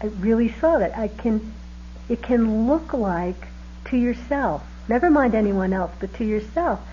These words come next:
that the effort you're putting out is really there, really balanced. I was meeting every moment, I, you know, but that it can, if it's not really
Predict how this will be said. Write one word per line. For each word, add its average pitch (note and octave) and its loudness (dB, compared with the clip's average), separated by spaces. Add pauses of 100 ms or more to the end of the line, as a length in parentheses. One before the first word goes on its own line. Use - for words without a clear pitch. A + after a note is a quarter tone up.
(140)
that A3+ 2
the B3 0
effort C4+ -2
you're D#4+ 0
putting D#4+ -2
out G#3+ -2
is G3+ -6
really G#3 0
there, F#3+ -2 (320)
really F#3 -2
balanced. F3+ -6
I E3+ -2
was D#3+ -6
meeting G3+ 0
every G#3+ -2
moment, F3+ -4
I, F3+ -10 (180)
you G3+ -4
know, F#3 -4
but F#3 -6
that F#3+ 0 (440)
it A3+ -2
can, G#3 -4 (320)
if G#3+ -6
it's - -6
not A#3+ 2
really A3+ -2